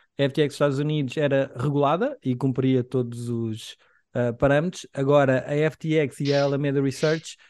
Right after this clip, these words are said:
tinham sede nas Bahamas e, como tal, não estavam, ah, ao abrigo da ju-, jurisdição, ah, dos Estados Unidos, e foi onde aconteceu esta atrapalhada toda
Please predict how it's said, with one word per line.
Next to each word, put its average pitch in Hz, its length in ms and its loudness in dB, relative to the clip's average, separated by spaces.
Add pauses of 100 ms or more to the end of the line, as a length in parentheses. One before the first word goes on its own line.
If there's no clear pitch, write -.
(140)
tinham 151 240 0
sede 147 420 0
nas 143 280 0
Bahamas 135 500 2 (260)
e, 123 80 -2
como 127 220 0
tal, 127 240 2
não 127 100 0
estavam, 127 540 0 (320)
ah, 123 640 -2
ao 131 180 4
abrigo 131 300 2
da 139 100 0
ju-, 131 380 -4
jurisdição, 131 880 -2
ah, 139 160 -2
dos 139 100 -8
Estados 147 260 -2
Unidos, 170 360 -2
e 160 180 0
foi 139 180 -4
onde 135 220 -2
aconteceu 139 540 -4
esta 143 180 -2
atrapalhada 139 580 -2
toda 143 340 -2